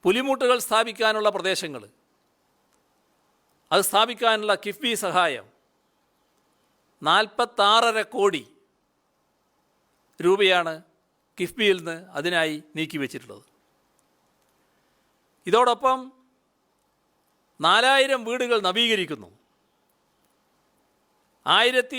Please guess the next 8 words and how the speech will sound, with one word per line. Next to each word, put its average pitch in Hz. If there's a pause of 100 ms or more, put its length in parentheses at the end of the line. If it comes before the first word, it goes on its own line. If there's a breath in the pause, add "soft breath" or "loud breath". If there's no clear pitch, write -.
എഴുന്നൂറ് 226 (1200)
സാനിറ്ററി 226 (100)
കക്കൂസുകൾ 240
നിർമ്മിക്കുന്നു. 143 (1900)
നാലായിരം 220
ഭവനങ്ങളുടെ 208 (1300)
പുനർവൈദ്യുതീകരണം 214
നടക്കുന്നു. 120